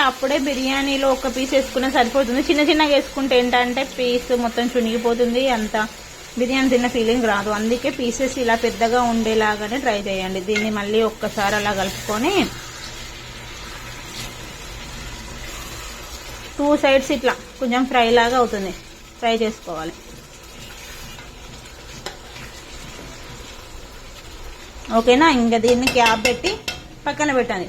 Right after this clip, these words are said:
తక్కువ పెట్టేసి. నెక్స్ట్ మనం బియ్యం కడిగి పెట్టుకున్నాం కదా, ఇందులో కూడా కొంచెం బగారా ఆకు వేయాలి. And నెక్స్ట్ మిక్స్డ్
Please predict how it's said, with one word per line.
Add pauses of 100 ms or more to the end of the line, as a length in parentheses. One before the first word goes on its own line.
తక్కువ
పెట్టేసి. (880)
నెక్స్ట్
మనం
బియ్యం
కడిగి
పెట్టుకున్నాం
కదా, (120)
ఇందులో
కూడా
కొంచెం
బగారా
ఆకు
వేయాలి. (100)
And (100)
నెక్స్ట్ (140)
మిక్స్డ్